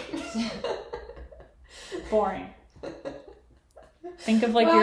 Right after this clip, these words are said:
Speaker 2: your
Speaker 1: that one has no hope at all.
Speaker 2: Yeah, I was writing
Speaker 1: Just hope
Speaker 2: these
Speaker 1: that
Speaker 2: and I'm
Speaker 1: they,
Speaker 2: like
Speaker 1: like, don't find you intriguing.
Speaker 2: Think of, like, financial accounting class.
Speaker 1: <laughs>
Speaker 2: Just be that class and
Speaker 1: Be Kale,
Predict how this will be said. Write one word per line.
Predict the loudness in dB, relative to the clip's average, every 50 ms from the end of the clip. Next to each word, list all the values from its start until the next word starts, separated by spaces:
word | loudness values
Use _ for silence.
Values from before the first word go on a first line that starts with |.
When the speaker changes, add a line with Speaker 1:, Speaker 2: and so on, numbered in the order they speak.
| 8 8 8
Speaker 2:
your | 6
Speaker 1:
that | 6 6 6 6 6
one | 6 6
has | 6 6 2 2 0 -2 0
no | 0 0 0 0
hope | 0 -2 -2 -2
at | -4 -4 -4
all. | -4 -2 0 4 4
Speaker 2:
Yeah, | 4 4 4 0 -2 -6 -6 2
I | 4 4
was | 4 6 6
writing | 8 8 8 8 8 8
Speaker 1:
Just | 8
hope | 8 8 8
Speaker 2:
these | 8 6
Speaker 1:
that | 6
Speaker 2:
and |
I'm | 6 6 6 4
Speaker 1:
they, | 4 4 2
Speaker 2:
like | 0 0
Speaker 1:
like, | -6 -4 -2
don't | 0 0 0 -2 -4 -4
find | -4 -2 -2 0 0 -2 -4 -4 -6
you | -6 -4 -2 -2 -2 -4 -6 -10
intriguing. | -8 -10 -10 -10 -10 -10 -8 -8 -8 -10 -10 -12 -12 -14 -14 -16 -18 -20 -20 -20 -20 -20 -20 -20 -20 -20 _ _ -20 -20 -20 -20 -20 -4 0
Speaker 2:
Think | 0 2 2
of, | 2 2
like, | 4 4 4 4 0 -6 -10 -12 -14 -20 -20 _ _ _ -20 -20 _ _ _ -20 -6 -2
financial | 0 2 2 2 2 2 2 0 0
accounting | 0 -2 -8 -8 -8 -8 -8
class. | -8 -6 -6 -4 -4 -6 -6 -6 -4 -4 -4 -4 -6
Speaker 1:
<laughs> | -8 -10 -10 -10
Speaker 2:
Just | -10 -10 -10 -12 -8 -4
be | 0 2 2 2
that | 2 0 -2 -2 -4 -6
class | -6 -4 -4 -4 -6 -8 -10 -12 -16 -20 -18 -14
and | -12 -12 -10 -12 -10 -10 -6
Speaker 1:
Be | -4 -2 -2 -2 -2 -4
Kale, | -4 -6 -6 -4 -4 -6 -8 -10 -12